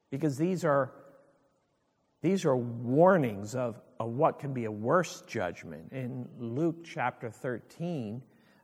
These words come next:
uh, Jesus refers to this. He said, speaking of the eighteen people on whom the tower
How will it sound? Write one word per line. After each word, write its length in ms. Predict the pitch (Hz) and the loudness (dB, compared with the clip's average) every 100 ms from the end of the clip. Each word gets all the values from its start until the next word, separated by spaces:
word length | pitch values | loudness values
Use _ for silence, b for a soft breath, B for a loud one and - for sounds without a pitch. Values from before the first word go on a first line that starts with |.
| - | -8
uh, 140 | 143 | -6
Jesus 680 | 135 123 156 190 - 117 - | -4 -4 -2 -2 -4 -6 -6
refers 680 | 127 110 - 123 123 127 - | -8 -6 -2 0 0 -2 -8
to 160 | - 117 | -10 -8
this. 600 | 104 85 80 - - - _ _ _ _ _ _ _ _ | -4 -4 -6 -14 -20 -20 _ _ _ _ _ _ _ _
He 140 | - 190 | -2 0
said, 320 | - 220 190 | 4 4 4
speaking 580 | - - 226 196 233 180 | -4 -2 -2 0 2 4
of 220 | 165 151 | 4 2
the 160 | 147 - | -2 0
eighteen 640 | 151 180 - - 180 165 | 0 0 -2 -2 0 0
people 400 | - 180 175 143 | -2 -2 0 2
on 160 | 135 135 | 2 0
whom 360 | 135 165 165 156 | -2 0 0 0
the 140 | 131 | -2
tower 760 | - - 135 147 151 143 143 | -4 0 4 6 8 6 4